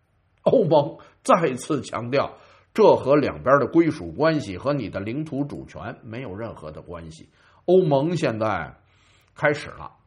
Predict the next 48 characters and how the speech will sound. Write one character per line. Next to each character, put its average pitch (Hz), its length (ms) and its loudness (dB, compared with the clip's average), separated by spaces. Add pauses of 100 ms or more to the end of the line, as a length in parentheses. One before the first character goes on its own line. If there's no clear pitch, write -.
啊， - 300 -16 (120)
你 123 300 -10
中 165 240 -4
国 143 140 4
和 147 120 0
美 110 220 -4
国 113 180 -6
之 131 160 -10
间 135 200 -4
的 135 80 -2
事 143 120 0
儿 110 280 4 (320)
现 151 180 2
在 127 140 2
卡 - 360 -4
在 95 140 -8
这 123 100 2
儿 135 160 8
了， 104 160 -2
他 127 240 -2
互 120 240 -6
相 131 260 -4
卡 82 260 -8
着 82 100 -12
脖 82 300 -10
子 131 120 0
呢， 87 240 -10
现 98 220 -8
在 101 80 -8
也 85 160 -12
就 92 120 -12
这 87 140 -10
样 78 160 -12
了。 50 180 -18 (520)
但 135 260 2
是 120 440 -2
现 117 280 -6
在 113 400 -4 (100)
和 135 200 -6
欧 185 300 2
盟 156 300 -4
之 135 180 -10
间 127 260 -2
的 123 100 -2
故 127 340 -6
事 92 300 -12 (240)
恐 87 200 -14
怕 95 300 -6